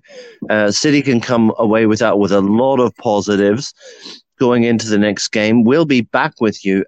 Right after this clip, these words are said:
after that game. Of course, we will be, and, uh, listening to, uh, the opinions of, uh, Ray and Bernard. But I think that'll do us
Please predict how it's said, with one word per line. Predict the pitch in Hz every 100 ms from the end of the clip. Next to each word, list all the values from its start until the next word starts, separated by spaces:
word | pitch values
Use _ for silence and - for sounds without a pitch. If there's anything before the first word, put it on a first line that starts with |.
| -
after | 123 156 147
that | 117 104
game. | 101 104 95
Of | 92
course, | - 131 143 143
we | 131 107
will | 101 107 117
be, | 113 98 131 - - - - - - - -
and, | 107 104 104 107 107
uh, | 110 101 92
listening | 98 117 - 107 101 -
to, | 110 101 98 - - _ -
uh, | 107 104
the | 107
opinions | 110 117 107 104 101 98
of, | 107 95 90
uh, | 101 92 90 85
Ray | 98 104 101 87
and | 95 85
Bernard. | 101 104 120
But | 160 - - - - -
I | 185
think | 226 240
that'll | 240 170 180
do | 156 175 196
us | 208 -